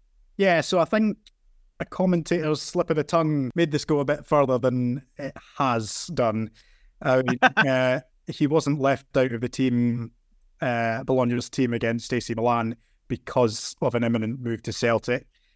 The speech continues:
But he is a player that Celtic have been tracking for, for quite some time, and we, we reported on this in the summer that he was a player they were looking at, uh, bringing in. But at the moment,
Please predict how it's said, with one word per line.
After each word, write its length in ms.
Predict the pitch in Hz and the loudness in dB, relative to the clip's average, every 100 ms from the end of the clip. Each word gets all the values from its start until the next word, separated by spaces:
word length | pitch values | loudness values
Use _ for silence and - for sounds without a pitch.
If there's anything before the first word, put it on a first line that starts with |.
| _ _ | _ _
But 300 | 135 131 - | 0 0 0
he 140 | 127 160 | 0 2
is 140 | 165 | 2
a 40 | |
player 240 | 165 156 131 | 0 0 0
that 100 | 123 | 0
Celtic 280 | 143 127 - | -2 -2 -4
have 100 | 120 | -6
been 140 | 113 | -4
tracking 380 | 113 127 - 117 | 0 0 0 -6
for, 200 | 117 113 - - | -4 -4 -6 -12
for 140 | - | -8
quite 240 | - 127 123 | 0 0 0
some 180 | 110 113 | -4 -2
time, 320 | 123 117 107 | 0 0 0
and 240 | 107 113 | -4 -4
we, 140 | 135 117 - | -6 -8 -8
we 140 | 135 123 | -2 -2
reported 440 | 113 123 - 113 | 0 -2 -2 -2
on 140 | 113 | 0
this 280 | 113 - - - _ _ | -2 -4 -10 -16 _ _
in 140 | 131 113 | -4 -2
the 60 | |
summer 400 | 101 - 123 113 | -2 0 2 2
that 160 | 107 110 | 0 -2
he 80 | 117 | -2
was 100 | 113 | -4
a 60 | |
player 260 | - 120 113 - | -2 0 0 -2
they 120 | 110 | -2
were 100 | 107 | -2
looking 280 | 113 - 113 | -2 -4 -4
at, 180 | 110 - - _ - - | -4 -6 -18 _ -20 -8
uh, 180 | 117 107 | -2 -2
bringing 360 | 101 120 113 120 | -2 -2 0 0
in. 320 | 120 107 104 _ | -2 -2 -8 _
But 440 | 127 117 113 - - _ _ _ _ - | 0 2 2 -6 -20 _ _ _ _ -4
at 100 | 127 | -2
the 80 | 127 | 2
moment, 640 | 156 170 139 135 - - | 2 2 2 -2 -6 -16